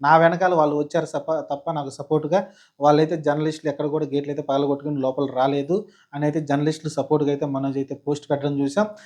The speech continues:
ఆ, ఇది ఒక రకంగా చెప్పాలంటే వాళ్ళ నాన్నగారికి వ్యతిరేకంగా ఒక పోస్ట్ అయితే పెట్టినట్టు క్లియర్గా మనం అర్థం చేసుకోవచ్చు. ఎందుకంటే రేపొద్దున ఈ కేసు నడిచే సిచ్యువేషన్‌లో ఏదైతే మోహన్ బాబు ఆరోపించాడో, లేకుంటే ఒకవేళ ఆ జర్నలిస్టులు నన్నేమి అలా నెట్టుకొని వచ్చారని చెప్పాడో,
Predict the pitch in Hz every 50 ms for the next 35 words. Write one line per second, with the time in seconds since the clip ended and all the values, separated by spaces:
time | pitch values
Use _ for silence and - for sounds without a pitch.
0 | - _ _ - 151 151 151 151 151 160 165 185 180 - 170 175 175 180 208 208
1 | 202 196 196 196 190 185 175 175 190 165 156 151 147 156 170 180 196 185 185 175
2 | 175 175 175 160 156 156 - 170 170 170 170 165 165 170 170 165 160 160 147 143
3 | 139 139 143 _ _ _ _ _ _ 180 185 185 185 180 175 175 175 170 170 165
4 | 165 160 165 165 - _ - 156 165 170 170 165 160 156 147 143 143 139 139 156
5 | 156 151 151 147 - - 151 147 147 - 175 165 165 160 170 160 165 160 151 147
6 | 143 156 151 160 160 160 151 147 - 160 170 165 170 175 165 156 156 160 143 143
7 | 151 - - 165 160 165 - 160 165 185 185 190 - _ - - - - _ 143
8 | 160 170 175 175 180 180 170 160 160 165 170 170 170 165 160 147 147 151 170 165
9 | 165 160 160 156 160 151 165 160 151 151 147 151 160 156 151 170 160 156 160 -
10 | _ _ _ _ _ 147 139 160 156 165 180 180 180 170 - - 139 143 143 147
11 | 143 156 151 160 165 175 170 - - 170 170 170 170 170 165 156 151 147 151 156
12 | 160 160 156 151 147 135 131 _ _ - - - 147 147 151 147 147 143 139 139
13 | - _ _ 160 156 151 - 170 185 185 165 156 156 175 170 165 156 - 156 143
14 | - 170 156 156 180